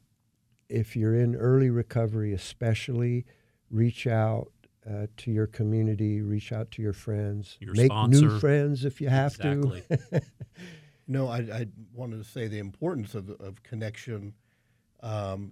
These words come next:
Speaker 3: you know, for somebody like Nicole that is gonna be doing it, uh,
Speaker 1: Yeah.
Speaker 3: long distance family, maybe in
Speaker 1: Mm-hmm.
Speaker 3: another state, you know, if just, you know, take the time to make that phone call,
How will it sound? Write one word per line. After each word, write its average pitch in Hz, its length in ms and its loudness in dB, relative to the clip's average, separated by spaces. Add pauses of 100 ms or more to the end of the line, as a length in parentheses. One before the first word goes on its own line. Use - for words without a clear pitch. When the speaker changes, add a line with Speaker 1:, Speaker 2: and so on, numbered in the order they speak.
Speaker 3:
you 120 120 -10
know, 101 200 -6
for 107 160 -14
somebody 110 440 -6
like 104 260 -8
Nicole 120 440 -6
that 92 140 -10
is 101 160 -10
gonna 107 180 -10
be 98 160 -10
doing 104 380 -10
it, 110 240 -12
uh, 101 280 -12 (160)
Speaker 1:
Yeah. 127 140 6
Speaker 3:
long 107 120 2
distance 117 460 -8
family, 127 480 -6
maybe 120 280 0
in 120 60 -4
Speaker 1:
Mm-hmm. 135 100 -4
Speaker 3:
another 127 240 -4
state, 127 440 -8 (480)
you 117 100 -4
know, 110 120 -2
if 107 260 -10
just, 113 320 -12 (580)
you - 80 -6
know, 110 160 -2
take 127 480 -4
the 139 80 -4
time 131 460 -4
to 131 120 -8
make 110 360 -6
that 120 180 -4
phone 139 300 -4
call, - 340 -16